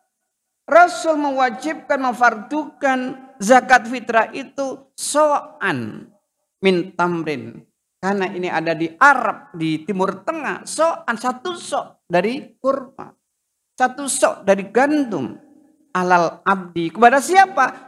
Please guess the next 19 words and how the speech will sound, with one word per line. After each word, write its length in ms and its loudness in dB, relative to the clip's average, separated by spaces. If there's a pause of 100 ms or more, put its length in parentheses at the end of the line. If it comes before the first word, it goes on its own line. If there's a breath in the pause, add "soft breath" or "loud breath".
(280)
Kepada 560 -2
setiap 840 -6 (280)
hamba 400 2
sahaya. 880 -4 (240)
Wal 240 4
khuri, 320 0
setiap 1040 -2
orang 360 6
merdeka. 840 -4 (400)
Wal 280 6
zakari, 440 2
setiap 1040 -4
laki-laki. 880 0 (400)
Wal 280 6
unsa, 320 0
setiap 920 -2
perempuan. 880 0 (240)
Was 320 2
sogiri, 640 0